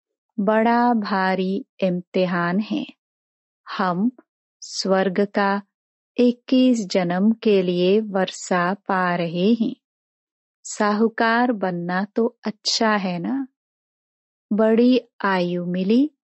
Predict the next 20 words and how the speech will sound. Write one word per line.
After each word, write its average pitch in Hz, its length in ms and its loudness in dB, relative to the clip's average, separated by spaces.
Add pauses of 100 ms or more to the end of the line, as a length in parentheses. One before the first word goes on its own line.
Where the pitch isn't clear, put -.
(420)
तो - 80 0
अच्छा - 640 -2
है 196 240 -2
ना? 233 300 -4 (800)
सृष्टि 240 680 0
चक्र 214 480 -2
को 208 280 0
याद 185 520 0
करेंगे, 185 800 -2 (720)
जितना 254 680 2
जो 254 480 2
आप 190 300 -2
समान 180 760 0
बनाएंगे, 190 760 2 (760)
उतना 196 600 2
फायदा 180 640 -2
है। 180 300 -4 (1080)
राजा 247 680 4
बनना 190 500 0
है 262 340 4